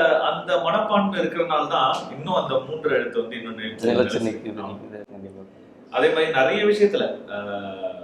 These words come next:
Speaker 1: இப்ப நீங்க கிராமத்துல இல்ல தேனி சைடு, கம்பம் சைடு எல்லாம் போனீங்கன்னு வச்சுக்கோங்களேன், எம் ஜி ஆர் ஐயா இறந்துட்டாருன்னு சொன்னீங்கன்னு வச்சுக்கோங்களேன்,
Speaker 2: நம்ம
Speaker 1: அடிப்பாங்க.
Speaker 2: அடிப்பாங்க. அதுதான், அதுதான்.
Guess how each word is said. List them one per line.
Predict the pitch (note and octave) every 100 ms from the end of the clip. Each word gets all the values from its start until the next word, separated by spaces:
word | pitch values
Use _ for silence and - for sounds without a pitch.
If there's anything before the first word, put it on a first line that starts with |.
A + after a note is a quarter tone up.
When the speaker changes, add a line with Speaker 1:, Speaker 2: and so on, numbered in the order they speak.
| - - - - - - - - -
Speaker 1:
இப்ப | A#2 A#2+
நீங்க | A#2 A2+ G#2+ G#2+ G2+ G2 - -
கிராமத்துல | B2 C#3 D3+ C#3 B2+ B2 B2 B2 A2+
இல்ல | A2+ A2 G#2+ G2+ G#2
தேனி | E3 E3+
சைடு, | D#3 B2 A#2 A2 A2+
கம்பம் | A#2+ B2 A#2+ -
சைடு | A2+
எல்லாம் | G#2 G#2
போனீங்கன்னு | G#2+ G#2 G2+
வச்சுக்கோங்களேன், | F#2+ - F2 F#2+ - - - -
எம் | C#3 D#3
ஜி |
ஆர் | F#3
ஐயா | E3+ C#3 A#2+
இறந்துட்டாருன்னு | - - A#2 A#2 -
சொன்னீங்கன்னு | G#2 -
வச்சுக்கோங்களேன், | - - -
Speaker 2:
நம்ம | B2 A#2+
Speaker 1:
அடிப்பாங்க. | B2+ A#2+ B2+
Speaker 2:
அடிப்பாங்க. | D3+ C#3+ A2 - -
அதுதான், | A2+ G#2+ G#2
அதுதான். | G#2 - -